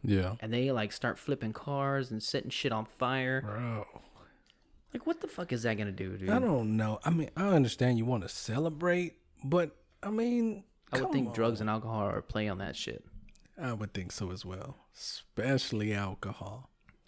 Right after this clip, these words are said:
Speaker 2: Are you one of those guys, Deacon? And I've never seen you this fired up before.
Speaker 1: So,
Speaker 2: Are you one of the guys that watches sports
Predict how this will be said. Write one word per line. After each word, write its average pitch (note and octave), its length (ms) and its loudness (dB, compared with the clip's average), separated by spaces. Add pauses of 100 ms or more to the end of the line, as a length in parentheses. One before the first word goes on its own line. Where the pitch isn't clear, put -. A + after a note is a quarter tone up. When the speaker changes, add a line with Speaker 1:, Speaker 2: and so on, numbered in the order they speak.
Speaker 2:
Are B2 80 -4
you C3 140 2
one E3 200 0
of E3 120 0
those C3+ 200 2
guys, A#2+ 360 0
Deacon? B2 360 -2 (400)
And A#2 80 -4
I've A2+ 80 0
never D#3+ 200 2
seen D3+ 180 0
you C3 80 4
this A#2+ 140 2
fired A2 260 2
up F2 100 2
before. A2+ 360 -4 (140)
Speaker 1:
So, F#2+ 260 -2 (2500)
Speaker 2:
Are A2+ 80 0
you C#3 160 0
one F3 140 2
of E3+ 80 2
the D3+ 60 2
guys A2 440 0
that G#2 160 -2
watches G#2+ 480 -4 (100)
sports - 540 -2